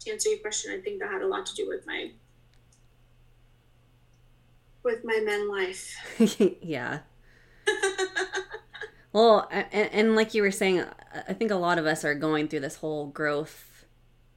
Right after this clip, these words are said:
Speaker 2: journey, or many of us are going through this growth, growth journey of really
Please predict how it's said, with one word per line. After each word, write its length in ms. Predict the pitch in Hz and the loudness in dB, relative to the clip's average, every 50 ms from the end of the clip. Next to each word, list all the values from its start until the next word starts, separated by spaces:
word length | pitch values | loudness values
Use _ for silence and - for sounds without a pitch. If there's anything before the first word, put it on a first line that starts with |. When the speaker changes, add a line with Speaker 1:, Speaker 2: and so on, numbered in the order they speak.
| _ _ _ _ _ _ _ _ _ - | _ _ _ _ _ _ _ _ _ -8
Speaker 2:
journey, 640 | - 180 160 156 151 151 151 147 147 147 156 160 - _ _ _ | -4 -2 0 0 0 0 -2 -2 -4 -4 -6 -8 -10 _ _ _
or 120 | - 175 | -4 2
many 260 | 180 196 196 196 190 175 | 4 6 6 8 6 6
of 140 | 160 143 | 4 2
us 180 | 147 151 - - | 0 -2 -2 -6
are 60 | 151 | -10
going 340 | 139 139 156 147 147 147 147 | -8 -6 -6 -6 -4 -6 -8
through 180 | 147 - 156 147 | -6 -6 -6 -4
this 160 | 147 156 - | -4 -6 -10
growth, 380 | - - 151 143 143 151 - _ _ _ - - | -12 -10 -8 -8 -8 -8 -12 _ _ _ -20 -18
growth 500 | - - 165 156 160 160 - - - - | -8 -4 -2 -2 -4 -4 -8 -20 -20 -20
journey 480 | - - 165 160 156 160 156 156 151 143 - | -12 -8 -6 -4 -4 -4 -4 -4 -6 -8 -8
of 340 | 147 147 147 151 160 - | -8 -8 -8 -10 -10 -6
really 400 | - 165 160 156 151 147 147 - | -4 -2 0 0 -2 -2 -6 -8